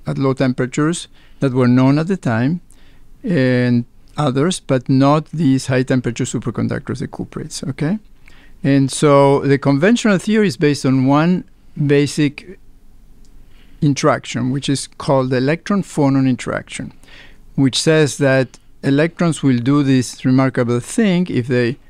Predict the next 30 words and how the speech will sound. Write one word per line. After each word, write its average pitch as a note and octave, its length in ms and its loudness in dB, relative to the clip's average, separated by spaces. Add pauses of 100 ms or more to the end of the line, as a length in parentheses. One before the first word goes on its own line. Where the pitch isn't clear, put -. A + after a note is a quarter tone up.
(360)
pair G#3 240 4
up, C3 260 -2 (720)
and C3+ 120 2
in C3+ 140 2
order F3 220 2
for D3 200 -2
pair C#3+ 300 -2
up, F3 340 -4
you C#3+ 240 0
need C#3 360 0 (200)
an C#3 120 2
effective C3+ 580 -4
attraction D#3 720 -2
between A#2 380 -2
them, F3+ 280 0 (760)
and C3+ 220 2
that, F3+ 440 4
the C3 160 -2
B B2 140 -2
C C3+ 180 0
S C3 140 -2
theory C3 240 2
says, C3 340 -2
results C3+ 480 0
from C3 460 0 (560)
the C3+ 420 2
motion F#3+ 680 2
of C3+ 200 -2
the B2+ 180 -2
ions D3 600 -2